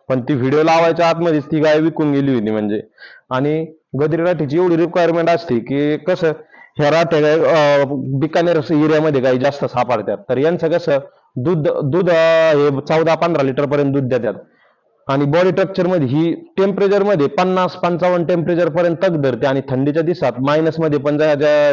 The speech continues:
टेम्परेचर जातं त्या साईडला, तर तिथे त्याच्यात पण तग धरते. आता हिची डिटेल घ्यायची म्हणलं तर ही एक सात, साडेसात महिन्याची गाभण आहे. तिसऱ्या दाताला खाली होणारी गाय आहे. पाहू शकता तुम्ही, एकदम शांत स्वभावाची.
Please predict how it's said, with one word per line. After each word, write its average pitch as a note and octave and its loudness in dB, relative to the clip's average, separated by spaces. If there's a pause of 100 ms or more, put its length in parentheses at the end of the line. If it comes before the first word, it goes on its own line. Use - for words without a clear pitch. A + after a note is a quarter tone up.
(100)
टेम्परेचर D3 0
जातं C#3 0
त्या C3 0
साईडला, A#2+ -2
तर A#2+ -6
तिथे C#3+ -4
त्याच्यात D3+ -4
पण D#3+ -4
तग D#3+ 0
धरते. G#2 -2 (560)
आता C3 -2
हिची D3+ -2
डिटेल F#3+ 0
घ्यायची D3 0
म्हणलं D#3 0 (600)
तर C#3+ 0
ही D#3 2
एक E3+ -2
सात, F3+ 0
साडेसात F3+ 0
महिन्याची E3 0
गाभण D3+ 2
आहे. C3+ 0 (180)
तिसऱ्या F#3+ 0
दाताला F3 0
खाली E3+ 0
होणारी B2+ 0
गाय C3 2
आहे. G2 -6 (320)
पाहू D#3+ 0
शकता B2 -6 (100)
तुम्ही, - -8
एकदम D3 0
शांत C3+ -2
स्वभावाची. A#2 -2